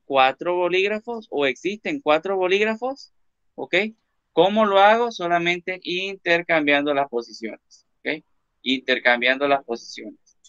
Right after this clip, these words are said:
En vez de decir "there are" o "there is", digo, "Is there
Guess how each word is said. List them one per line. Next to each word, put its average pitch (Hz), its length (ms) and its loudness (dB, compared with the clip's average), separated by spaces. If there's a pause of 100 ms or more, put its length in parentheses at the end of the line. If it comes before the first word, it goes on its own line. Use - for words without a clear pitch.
(300)
En 127 160 -4
vez 156 160 4
de 170 80 4
decir 165 520 0
"there 170 360 6
are" 127 420 4
o 123 220 -6
"there 160 340 2
is", 170 480 -2
digo, 131 340 -2
"Is 196 520 -4 (100)
there 123 460 6